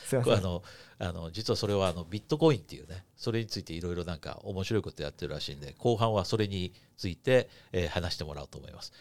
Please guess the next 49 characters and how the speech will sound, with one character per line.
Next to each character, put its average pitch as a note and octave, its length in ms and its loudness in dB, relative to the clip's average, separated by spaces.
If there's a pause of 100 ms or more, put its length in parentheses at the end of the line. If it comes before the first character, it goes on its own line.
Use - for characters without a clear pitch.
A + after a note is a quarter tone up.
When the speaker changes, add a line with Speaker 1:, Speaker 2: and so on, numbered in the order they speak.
(340)
Speaker 2:
と E3 80 0
い - 20 6
う - 20 6
こ F3+ 60 4
と C#3 80 8
で E2 120 0
ね、 D2+ 260 -10
え G#2 120 -4
っ E2+ 40 -6 (140)
と、 D#2 360 -4
前 A2+ 260 2
半 G#2 320 0
は G#2+ 140 4
こ E2+ 140 -4
れ E2 100 -6
で E2 80 -4
終 D#2+ 120 -2
わ D#2+ 60 -4
り D#2+ 140 -8
で、 E2 300 -2
え G2 60 -6
っ - 20 -4
と、 F2 200 -4
今 F#2 180 0
か D#2 120 -6
ら C#2 220 -6
ち - 80 -4
ょ - 20 -8
っ - 20 -8
と - 80 -4
一 G#2+ 100 0
曲 D#3 220 6
ね、 F#3 160 6 (360)
聴 F#2+ 100 -6
い - 40 -8
て F#2 100 -2
も E2 120 -6
ら C#2+ 100 -6
お C2+ 40 -6
う - 60 -12
と - 100 -14
思 B1+ 100 -16
い A1+ 60 -14
ま - 100 -12
す。 - 140 -4 (540)
え F#2+ 80 -2
っ F2+ 40 -4
と D#2 140 -8
ね、 - 240 -14